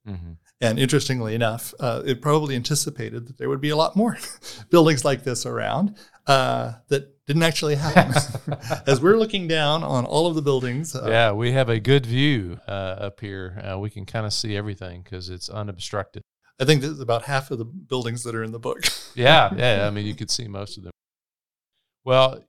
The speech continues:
Speaker 1: you started getting into there some things you talk about in the introduction, kind of an overview and thinking about,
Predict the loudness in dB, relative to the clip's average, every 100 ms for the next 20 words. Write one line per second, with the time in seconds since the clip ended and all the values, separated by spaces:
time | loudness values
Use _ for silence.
0 | _ -8 -4 -2 -2 -2 -2 -2 -2 -2
1 | -2 -4 -8 -8 -6 -4 -2 -2 -2 -4
2 | -4 -6 -6 -8 -8 -10 -4 -4 -2 -4
3 | -4 -4 -8 -8 0 0 0 -6 -10 -10
4 | -10 -8 -6 -6 -6 -8 -12 -12 -12 -10
5 | -10 -12 -14 -12 -14 -12 -14 -6 0 2
6 | 2 0